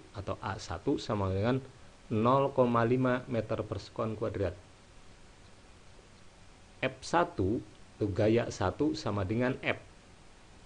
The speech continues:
F dua atau gaya yang kedua adalah tiga F. Yang ditanyakan yaitu percepatan <clears throat>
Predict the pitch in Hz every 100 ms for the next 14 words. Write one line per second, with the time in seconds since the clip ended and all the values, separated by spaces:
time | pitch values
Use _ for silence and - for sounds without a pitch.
0 | - - - - - - - - - -
1 | - 101 - 117 95 90 113 - - -
2 | - - 104 87 104 131 135 120 107 92
3 | 90 92 113 123 85 90 95 98 - -
4 | - 120 120 117 110 - - - - -
5 | - - - - - - - - - -
6 | - - - - - 131 147 139 139 131
7 | 127 104 101 82 104 127 120 95 104 135
8 | 135 - - 120 107 - 101 - 98 -
9 | 117 120 120 120 - - - - - -
10 | - - - - - - -